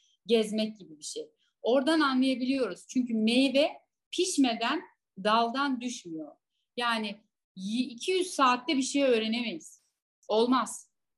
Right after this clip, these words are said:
Tekamül süreci dediğimiz şey ömür boyu sürüyor.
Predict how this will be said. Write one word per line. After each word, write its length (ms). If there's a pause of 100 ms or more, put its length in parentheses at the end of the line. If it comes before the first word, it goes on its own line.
(320)
Tekamül 520
süreci 400
dediğimiz 440
şey 140
ömür 320
boyu 180
sürüyor. 460